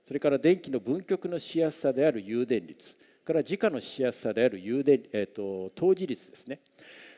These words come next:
で、金属探知機は基本的に導電率を見ています。レーダーは基本的に誘電率を見ています。で、今日お話では入れてませんけれども、磁気探査という方法は透磁率を見ています。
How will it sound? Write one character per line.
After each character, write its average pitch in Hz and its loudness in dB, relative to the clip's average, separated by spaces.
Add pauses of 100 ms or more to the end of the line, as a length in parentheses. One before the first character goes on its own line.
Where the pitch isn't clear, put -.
(100)
で、 170 4
金 240 -2
属 262 -6
探 262 0
知 - -18
機 220 -2
は 156 6
基 151 -8
本 170 -4
的 165 -6
に 185 -6 (200)
導 185 6
電 240 2
率 - -6
を 147 2 (400)
見 120 -10
て 104 0
い 85 -2
ま - -18
す。 - -18 (480)
レ 185 8
ー 214 6
ダ 190 4
ー - 8
は 131 6
基 135 -6
本 135 -4
的 139 -6
に 135 -6
誘 127 0
電 180 2
率 110 -8
を 87 -8
見 82 -18
て - -12
い - -12
ま - -20
す。 - -20 (240)
で、 - -18
今 254 2
日 - 4
お - 4
話 202 -2
で 196 6
は 185 8
入 147 2
れ 143 2
て 156 -4
ま 143 2
せ 143 -4
ん 131 -4
け - -2
れ 110 0
ど 123 0
も、 143 0
磁 - -6
気 - -16
探 233 0
査 143 0
と - -6
い 113 -2
う 104 -2
方 107 -4
法 113 -6
は 160 0
透 143 -2
磁 131 -2
率 104 -12
を 76 -12
見 82 -18
て - -14
い 67 -16
ま - -20
す。 - -20